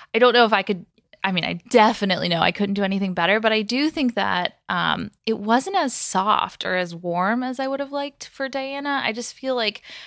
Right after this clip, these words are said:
her warmth and, and kindness is something that we hear about so much and,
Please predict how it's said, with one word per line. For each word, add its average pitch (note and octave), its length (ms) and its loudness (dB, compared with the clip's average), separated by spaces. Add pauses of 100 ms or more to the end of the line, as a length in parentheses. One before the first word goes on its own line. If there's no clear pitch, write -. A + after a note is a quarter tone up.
(140)
her A3 280 -6
warmth F#3+ 500 -6
and, F3+ 400 -6 (120)
and F#3 160 -6
kindness F#3 500 -4
is F#3+ 80 -10
something F#3 300 -10
that F3+ 160 -8
we F3 400 -10
hear F3+ 240 -8
about E3+ 280 -6
so E3+ 300 -4
much D#3+ 300 -6
and, E3+ 260 -10